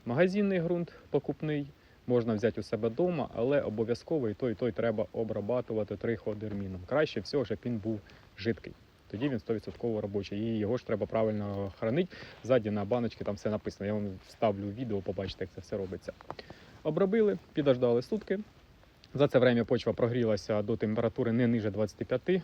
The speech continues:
лучше між двадцяти п'яти і двадцяти семи ставлювати. Це сама оптимальна температура для проростання перця. Як тільки проклюнувся, сразу же понижаємо до сімнадцяти, вісімнадцяти. Тоді він не буде у вас тягнутися. Це сама головна проблема, коли перець витягується. Це із-за того, що у вас дуже тепло,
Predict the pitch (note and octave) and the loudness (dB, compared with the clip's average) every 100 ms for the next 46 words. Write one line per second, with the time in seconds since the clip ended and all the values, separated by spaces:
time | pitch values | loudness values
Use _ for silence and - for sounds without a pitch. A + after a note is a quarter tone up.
0 | - A#2+ - G#2+ G#2+ A2+ A#2 G#2 A2 A2+ | -2 -4 -2 -2 0 -2 -2 -2 -2 -2
1 | - A#2 A#2 C3 A2 G#2+ - G#2+ A#2 A2+ | -2 -4 -2 -2 -2 -4 -6 -8 -4 -4
2 | G#2+ G#2+ G#2+ G#2 A2+ - G#2+ G#2 C3 A#2 | -2 -2 -2 -2 -4 0 0 0 0 0
3 | A#2 - - A2 A2 G#2+ G#2+ G#2 A2 G#2 | -2 -6 -6 -4 -2 -2 -4 -4 -6 -4
4 | A#2 C#3+ A#2+ G2+ G#2+ - G2+ G2 A2 A2 | -4 0 0 0 -2 -2 -4 -4 -6 -6
5 | G#2 G2+ - - - - - A#2+ - C#3+ | -8 -10 -12 -18 -20 -6 0 0 2 0
6 | C#3 C3 F3 F#3 D3 - - A#2+ B2+ A2+ | 2 2 2 2 2 -2 0 2 2 0
7 | A#2 A2+ A2 G#2+ B2+ A#2+ A2 A2+ - A2+ | -2 0 0 2 0 0 -2 -4 -4 -4
8 | A2+ - G2 G2 - G#2+ G2 - - - | -4 -4 -8 -6 -4 -4 -4 -8 -16 -16
9 | - - - - G#2+ C3+ A#2 A2+ A#2+ A#2 | -20 -20 -12 -6 0 2 4 4 4 4
10 | A2 A2 A#2+ G#2 F#2+ F#2 G#2+ - A#2 A2 | 4 4 2 0 -4 -4 -4 0 0 2
11 | A2+ A2 - A#2 E3 D3+ C3 B2+ - A#2 | 2 2 0 0 2 2 0 0 2 0
12 | A2 - A2 A#2+ G#2+ G#2 G#2 - - B2+ | 0 -2 -2 0 0 -2 -6 -8 -2 -2
13 | A2 C3+ B2+ - A2+ A2 C#3 A#2+ G#2+ E3+ | 0 0 0 2 0 0 0 0 0 -2
14 | - | -2